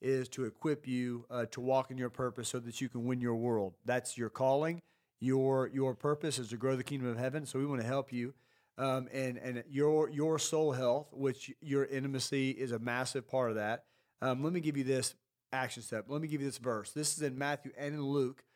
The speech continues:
but I'll read Luke eleven thirty-four. "The eye is a lamp of your body. When your eye is clear, the whole body is also full of light.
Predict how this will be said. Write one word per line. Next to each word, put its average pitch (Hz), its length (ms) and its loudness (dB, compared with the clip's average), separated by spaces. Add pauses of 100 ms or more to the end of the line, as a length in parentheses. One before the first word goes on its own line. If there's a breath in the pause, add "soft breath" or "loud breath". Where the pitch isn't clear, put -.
(180)
but 143 80 2
I'll 151 160 4
read 156 160 2
Luke 143 280 0
eleven 131 340 0
thirty-four. 120 580 -4 (400)
"The 147 180 2
eye 151 260 6
is 160 160 2
a 131 80 2
lamp 131 300 0
of 131 120 -6
your 139 120 2
body. 117 380 2 (440)
When 139 240 2
your 135 220 2
eye 156 480 4
is 151 160 -6
clear, 127 540 -2
the 123 100 -2
whole 151 380 2
body 135 420 4
is 123 120 -2
also 131 400 0
full 123 260 -2
of 113 80 -6
light. 104 260 2